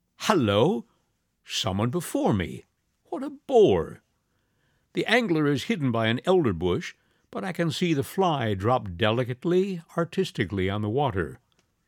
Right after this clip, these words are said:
Fishing upstream, too. There is a bit of broken water there, and the midges dance in myriads. A silver gleam, and the line spins out, and the fly falls just in the right place.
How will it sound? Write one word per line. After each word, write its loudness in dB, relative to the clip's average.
Fishing -2
upstream, -4
too. -4
There 2
is 2
a 2
bit -4
of -4
broken 0
water 2
there, 0
and -2
the -2
midges 0
dance -4
in 0
myriads. -2
A -2
silver 2
gleam, 0
and 0
the -2
line 2
spins -4
out, 0
and -2
the -2
fly -2
falls 2
just -4
in 0
the 2
right -2
place. -2